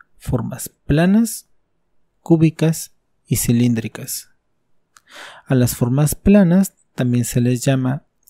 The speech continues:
formas pavimentosas, células escamosas,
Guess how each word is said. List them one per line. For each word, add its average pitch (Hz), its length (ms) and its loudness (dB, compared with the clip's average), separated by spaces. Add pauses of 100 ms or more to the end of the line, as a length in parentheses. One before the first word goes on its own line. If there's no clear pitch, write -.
formas - 560 -2 (160)
pavimentosas, 151 1120 2 (1000)
células 117 640 -2 (100)
escamosas, 151 1080 -4